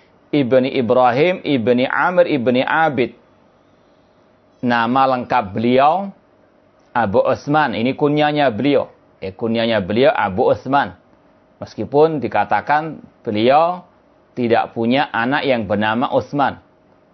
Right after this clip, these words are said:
Ya, namun tidak ada masalah. Sebagaimana Aisyah, beliau punya kunyah Ummu Abdillah, meskipun beliau tidak punya, ya, anak.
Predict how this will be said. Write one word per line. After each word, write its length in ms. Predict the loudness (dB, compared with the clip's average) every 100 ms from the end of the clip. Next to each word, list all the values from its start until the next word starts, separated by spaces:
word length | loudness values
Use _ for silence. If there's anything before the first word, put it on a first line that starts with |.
| _ _
Ya, 160 | -16 -12
namun 400 | -8 -2 0 2
tidak 160 | 0
ada 60 | 0
masalah. 480 | 0 -2 0 0 -2 -6 _ _ _ _
Sebagaimana 720 | -10 -6 -4 -4 -2 -2 -4
Aisyah, 560 | -4 -2 0 0 -4 -16 _ _ _
beliau 640 | -6 2 4 4 2 -6 -18 _ -8
punya 320 | -4 -4 -4
kunyah 400 | -4 -2 -2 -2
Ummu 160 | -4
Abdillah, 640 | -2 -2 0 2 2 0 -4
meskipun 480 | -10 -10 -6 -4 0
beliau 160 | 0
tidak 320 | 2 0 0
punya, 400 | -2 -2 0 -2 -8 -20 -20 -20 _ _ -6
ya, 160 | -4
anak. 400 | 0 0 -2 -4